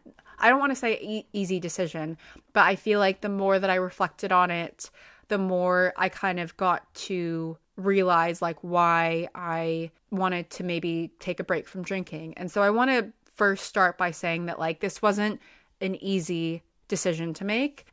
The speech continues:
and it was only one that was brought on because of the pandemic and just, like, being stuck at home, not having anything to do, trying the FaceTime happy hour thing with friends, and, like,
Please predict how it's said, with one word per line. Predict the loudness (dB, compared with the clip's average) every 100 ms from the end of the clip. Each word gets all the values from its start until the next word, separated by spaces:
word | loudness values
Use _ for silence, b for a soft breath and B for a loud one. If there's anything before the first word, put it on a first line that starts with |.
| -4
and | -2 0
it | 2
was | 2 2 -2
only | -2 0 0
one | 0 0
that | 0
was | -4
brought | 2 4 4
on | 2 0 -2
because | -6 -6 -6
of | -6
the | -8
pandemic | -6 -6 -4 -6 -6 -8 -12 -20 -10
and | -4 -2 -2 -6 -6
just, | -6 -2
like, | -4 -2
being | -2 0 0 -4
stuck | -4 -4 -4
at | -10
home, | -4 -4 -2 -6 -10 b
not | 2 4 6
having | 4 2 0
anything | -2 -4 -6
to | -8
do, | -4 0 0 0 -2 -6 B B
trying | 0 6 6 4 2
the | 4 4 4 2
FaceTime | 0 -2 0 0 2
happy | 2 2 2 2
hour | 2 2 0
thing | -2 -4
with | -6
friends, | -2 0 0 -2 -4
and, | -4 0
like, | -2